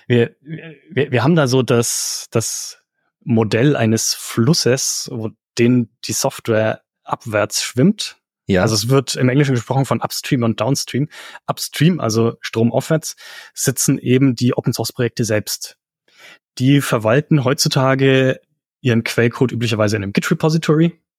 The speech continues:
Speaker 1: Da gibt's dann ein, ein paar Menschen, eine oder mehrere Personen, die Maintainer-Zugang haben. Das heißt, die, die verwalten wirklich diese Repositories und, ähm, haben Schreibrechte auf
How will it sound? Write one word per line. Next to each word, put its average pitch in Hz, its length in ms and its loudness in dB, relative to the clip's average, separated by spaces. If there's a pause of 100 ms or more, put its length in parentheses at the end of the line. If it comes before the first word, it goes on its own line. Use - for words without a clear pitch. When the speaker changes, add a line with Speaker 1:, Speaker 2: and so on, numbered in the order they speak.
(600)
Speaker 1:
Da 110 80 -2
gibt's - 420 -2
dann 117 360 0
ein, 110 380 -2
ein 107 220 -4
paar 143 200 -2
Menschen, 151 520 4 (560)
eine 160 320 2
oder 120 120 0
mehrere 139 320 0
Personen, 127 460 2 (360)
die 113 440 2
Maintainer-Zugang 127 960 2
haben. 180 160 2
Das 139 160 0
heißt, - 220 0
die, 117 200 0
die - 120 -2
verwalten 107 560 0
wirklich 104 260 -2
diese 113 240 -2
Repositories 156 720 0
und, 110 460 -2
ähm, 104 200 -6
haben 101 220 -2
Schreibrechte - 800 -2
auf 135 200 -2